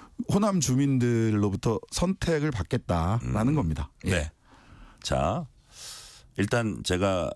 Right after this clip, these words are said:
Speaker 2: 신장식 의원 말씀, 조국 대표 말씀을 잇따라서 이제 지역별로 질문을 드릴 거예요.
Speaker 1: 네네네.
Speaker 2: 신장식 의원님은 전남 곡성에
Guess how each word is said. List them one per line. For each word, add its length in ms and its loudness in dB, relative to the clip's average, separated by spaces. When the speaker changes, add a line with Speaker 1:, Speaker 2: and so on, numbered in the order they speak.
Speaker 2:
신장식 640 2
의원 260 2
말씀, 720 0
조국 340 0
대표 280 -2
말씀을 560 0
잇따라서 500 0
이제 340 0
지역별로 580 0
질문을 400 0
드릴 260 -2
거예요. 400 0
Speaker 1:
네네네. 460 2
Speaker 2:
신장식 480 0
의원님은 580 2
전남 360 0
곡성에 640 0